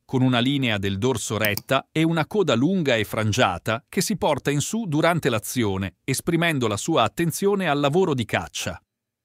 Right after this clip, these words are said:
Le zampe sono robuste e muscolose, conferendo al setter inglese l'agilità necessaria per muoversi agilmente attraverso vari terreni durante le battute di caccia.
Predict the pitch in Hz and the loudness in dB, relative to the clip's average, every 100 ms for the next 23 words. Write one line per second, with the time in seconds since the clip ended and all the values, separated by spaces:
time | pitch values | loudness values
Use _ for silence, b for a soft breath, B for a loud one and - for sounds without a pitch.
0 | _ _ _ _ _ _ _ _ _ _ | _ _ _ _ _ _ _ _ _ _
1 | _ _ _ _ _ _ _ 160 190 - | _ _ _ _ _ _ _ -2 0 4
2 | 180 160 180 - - 208 185 175 214 - | 2 2 -2 -4 0 2 2 2 2 -2
3 | - 156 135 - 131 113 98 90 98 87 | -2 0 0 -2 -2 0 0 -2 -6 -8
4 | - 113 101 120 139 131 107 95 - 151 | -4 -4 0 0 2 2 0 -2 -4 -4
5 | 147 135 113 104 131 156 139 175 - 160 | -2 -2 -2 0 0 -2 -4 -6 -2 -2
6 | 170 196 196 226 185 139 147 - 196 196 | 0 -2 0 -2 0 -4 -4 -4 -4 -2
7 | 160 - 127 120 151 135 117 - 110 107 | -2 0 -2 0 0 0 -2 -2 -4 -2
8 | 107 113 147 139 110 - 107 120 117 - | -2 -2 -4 -2 -4 -2 -2 -2 -2 -6
9 | 95 123 139 107 117 107 165 190 165 120 | 0 0 0 -2 -4 -4 -6 -4 -4 0
10 | 123 139 131 110 98 - 135 120 101 85 | 2 2 -2 -2 -4 -4 -4 -4 -4 -6
11 | 90 80 - 117 | -8 -8 -8 -8